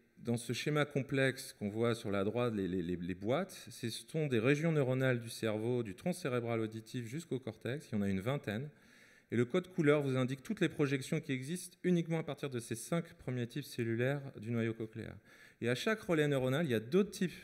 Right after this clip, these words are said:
neuronaux qui, eux aussi, vont projeter dans tous les sens, vers tout le monde, euh, vers le haut, vers le bas, et cetera. C'est pour vous faire comprendre, voilà, la complexité du sujet, euh,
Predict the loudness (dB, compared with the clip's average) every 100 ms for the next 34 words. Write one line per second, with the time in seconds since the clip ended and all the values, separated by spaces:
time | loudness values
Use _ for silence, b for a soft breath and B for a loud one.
0 | -2 2 4 4 0 -10 -10 -4 4 8
1 | 8 6 -2 -2 -4 -8 -4 -4 -4 -2
2 | -2 -2 -4 -6 -8 -10 -6 0 0 0
3 | -4 -6 -6 -8 -4 -2 2 2 2 0
4 | -2 -2 -2 -4 -8 -12 -16 -20 -20 -20
5 | b b b b b -8 -2 -2 0 -2
6 | 0 -4 0 0 2 2 2 0 -4 -6
7 | -6 -8 -6 -6 -6 -10 -8 -4 -2 0
8 | 0 -2 -6 -8 -10